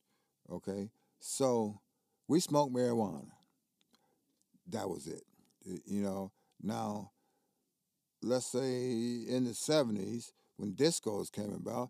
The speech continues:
then you guys started having more, like, psychedelic drugs, L S D,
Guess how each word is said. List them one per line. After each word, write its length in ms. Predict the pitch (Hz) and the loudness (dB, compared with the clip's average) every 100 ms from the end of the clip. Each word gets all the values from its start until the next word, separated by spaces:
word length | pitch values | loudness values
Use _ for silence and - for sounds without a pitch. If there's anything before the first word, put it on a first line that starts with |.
| - _ - | -10 _ -6
then 140 | 131 | -2
you 120 | 151 | 0
guys 220 | 139 139 - | -2 -4 -2
started 260 | 117 107 | -4 -2
having 240 | 104 104 101 | -4 -2 -2
more, 240 | 104 104 | -2 -2
like, 240 | 101 95 - | -2 -4 -6
psychedelic 800 | - - - 85 87 85 76 - | -4 -4 -4 -8 -8 -10 -10 -14
drugs, 460 | 82 78 - - - | -14 -16 -16 -16 -8
L 200 | 101 95 | -6 -6
S 220 | 90 - | -8 -10
D, 520 | - 92 95 87 170 | -8 -6 -6 -6 -10